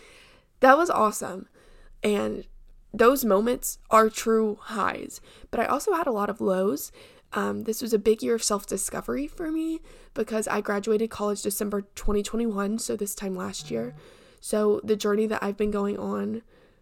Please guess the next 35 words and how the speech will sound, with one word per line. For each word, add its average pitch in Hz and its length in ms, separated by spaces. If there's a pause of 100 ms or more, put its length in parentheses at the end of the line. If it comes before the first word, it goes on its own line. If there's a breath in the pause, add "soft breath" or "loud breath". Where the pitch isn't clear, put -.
(440 loud breath)
just - 400 (220)
of 208 160
trying 226 240
to 269 60
figure 233 260
myself 196 380
out, 185 340 (180)
figure 185 380
my 175 220
purpose, 196 440
has 190 200
been, - 260
like, - 300 (360)
a - 80
pretty 208 480
long-winded 208 1200
<laughs> - 140
journey, 233 400 (320 loud breath)
truthfully. 269 680 (480 loud breath)
And 202 480 (520 soft breath)
I 233 80
just 247 120
want 254 160
you 226 100
to 214 40
know 202 200
that, 190 200
like, 170 220 (180)
looking 220 680
at, 180 240 (440)
even 349 240
looking 285 220
at 220 120
September 208 520
me, 247 300